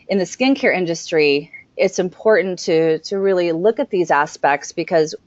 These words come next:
we make it our business, right, to take care of others. But I feel like in order to do that successfully and authentically,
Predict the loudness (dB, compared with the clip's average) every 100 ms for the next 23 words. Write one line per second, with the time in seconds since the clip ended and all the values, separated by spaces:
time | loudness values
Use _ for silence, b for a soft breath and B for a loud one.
0 | _ -2 2 2 2 2 2 2 2 -2
1 | -4 -10 -2 0 0 -4 -4 -4 -4 -2
2 | 2 2 4 2 2 -2 -4 -8 -20 B
3 | B B B B B _ _ _ _ _
4 | _ 4 4 4 4 4 2 2 4 4
5 | 2 -2 -2 2 4 2 -2 -16 -2 0
6 | 0 -4 -4 -2 -4 -2 0 0 0 -2
7 | 0 -6 -4 -2 -2 -6